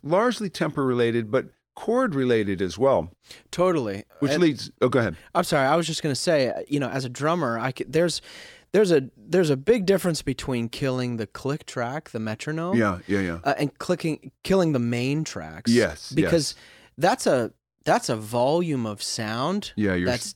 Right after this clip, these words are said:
Speaker 1: yeah.
Speaker 2: dissipating. You know, if I'm cutting a metronome in our ears, that's just the tempo.
Speaker 1: Yes, yeah, yeah, yeah.
Speaker 2: So that's just to quan-, clarify what you're saying.
Speaker 1: Yeah, so if all of a sudden your,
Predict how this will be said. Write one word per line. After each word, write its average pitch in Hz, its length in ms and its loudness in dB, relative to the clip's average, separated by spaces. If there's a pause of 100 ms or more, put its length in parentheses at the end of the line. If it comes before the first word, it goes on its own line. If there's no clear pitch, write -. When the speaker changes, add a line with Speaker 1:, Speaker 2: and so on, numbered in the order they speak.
Speaker 1:
yeah. 85 140 -8
Speaker 2:
dissipating. 95 640 -8 (500)
You 120 80 -6
know, 113 120 -4
if 113 180 -6
I'm 143 220 -2
cutting 139 320 -4
a 110 40 -6
metronome 117 440 -4
in 107 80 -6
our 95 140 -8
ears, 104 640 -4 (320)
that's 131 240 -4
just - 460 -6
the 104 100 -8
tempo. - 460 -14
Speaker 1:
Yes, 98 500 0
yeah, 87 140 0
yeah, 73 160 -8
yeah. 73 180 -12
Speaker 2:
So 104 320 -10
that's 151 160 -2
just - 140 -8
to 139 60 -6
quan-, 147 600 -2 (240)
clarify 156 640 4
what 107 200 -2
you're 92 100 -10
saying. 147 260 4
Speaker 1:
Yeah, 131 300 6
so 131 140 0
if 123 100 -2
all 151 80 8
of 113 80 2
a - 20 -10
sudden 123 240 4
your, 107 280 4